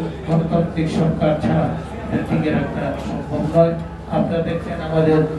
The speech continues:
পার্বত্য চট্টগ্রামের দিকে তাকান, সেখানে কি হচ্ছে, বিভিন্ন জায়গায় কি হচ্ছে, এই সব কিছু মিলেই যদি দেশকে বাঁচাতে হয়, একটি অতি দ্রুত নির্বাচনের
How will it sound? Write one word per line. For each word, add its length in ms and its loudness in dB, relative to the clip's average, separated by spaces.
পার্বত্য 360 4
চট্টগ্রামের 680 -2
দিকে 260 0
তাকান, 280 0
সেখানে 340 -4
কি 160 -2
হচ্ছে, 260 -2
বিভিন্ন 340 0
জায়গায় 400 2
কি 160 -2
হচ্ছে, 260 0
এই 60 -4
সব 160 4
কিছু 200 -2
মিলেই 300 2
যদি 180 -2
দেশকে 380 -2
বাঁচাতে 420 2
হয়, 180 4
একটি 240 0
অতি 180 0
দ্রুত 240 4
নির্বাচনের 600 0